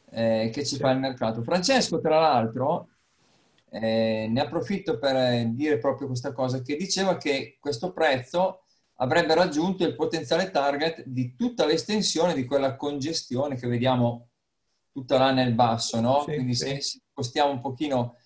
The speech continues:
Speaker 1: l'estensione là in alto, se, do-, potremmo essere, eh, potremmo essere al target. Quindi area interessante,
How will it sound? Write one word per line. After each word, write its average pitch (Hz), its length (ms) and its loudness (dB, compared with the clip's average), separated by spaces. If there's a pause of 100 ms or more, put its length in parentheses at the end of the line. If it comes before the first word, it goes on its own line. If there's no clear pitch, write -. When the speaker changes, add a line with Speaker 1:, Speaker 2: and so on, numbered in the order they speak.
(140)
Speaker 1:
l'estensione 170 680 2
là 170 100 4
in 190 120 4
alto, 165 340 2
se, - 240 -2
do-, 143 220 0
potremmo 151 520 2
essere, 147 680 0 (260)
eh, 123 220 0
potremmo 139 400 2
essere 135 340 2
al 131 200 -2
target. 120 400 2
Quindi 180 340 -2 (920)
area 208 260 6
interessante, 208 1160 4